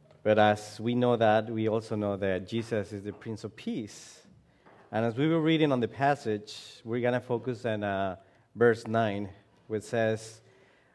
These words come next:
"Blessed are the peacemakers, for they will be called children of God." So our title for this morning is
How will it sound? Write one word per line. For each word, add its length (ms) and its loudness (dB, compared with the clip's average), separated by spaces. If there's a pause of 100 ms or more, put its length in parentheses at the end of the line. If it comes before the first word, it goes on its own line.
(240)
"Blessed 180 8 (160)
are 140 6
the 100 -2
peacemakers, 1120 0 (100)
for 120 0
they 180 4
will 160 4
be 140 -4
called 540 6
children 480 -4
of 120 -8
God." 320 -4 (1500)
So 580 6 (260)
our 480 8 (720)
title 320 4
for 160 -2
this 220 -4
morning 320 0
is 340 -8